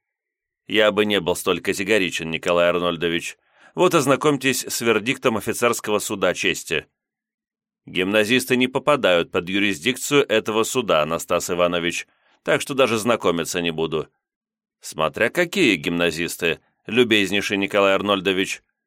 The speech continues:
Награждение гимназиста Красного орденом святого Станислава третьей степени – возводит его в чин прапорщика запаса. Понятное дело, что без права ношения мундира,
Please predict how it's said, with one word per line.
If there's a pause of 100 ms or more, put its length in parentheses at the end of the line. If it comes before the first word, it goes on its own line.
(320)
Награждение
гимназиста
Красного (300)
орденом
святого
Станислава
третьей
степени – (420)
возводит
его
в
чин
прапорщика
запаса. (720)
Понятное
дело,
что
без
права
ношения
мундира,